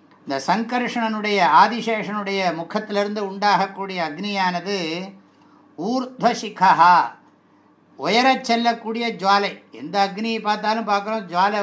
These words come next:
உயரமா தான் போறது, கீழே போறதே கிடையாது. ஆக, இந்த ஜுவாலையெல்லாம் உயரமா போறது மாதிரி வாயுனா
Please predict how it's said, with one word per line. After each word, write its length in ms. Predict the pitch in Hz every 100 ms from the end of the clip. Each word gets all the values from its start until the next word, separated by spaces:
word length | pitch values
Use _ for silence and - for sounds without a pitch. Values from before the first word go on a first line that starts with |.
| 180
உயரமா 300 | 190 196 190
தான் 220 | 190 190
போறது, 200 | 170 165 135
கீழே 280 | 180 202 175
போறதே 360 | 180 180 190 185
கிடையாது. 360 | 156 175 165 143 - _ _ _ - - - - - -
ஆக, 180 | 185 226
இந்த 120 | 190 135
ஜுவாலையெல்லாம் 640 | 151 196 247 240 233 233 196
உயரமா 340 | 220 226 220 190
போறது 300 | 185 190 180 175
மாதிரி 240 | 196 190 127 143 202 _ _ _ _ _ _ _
வாயுனா 600 | 113 151 220 247 247 247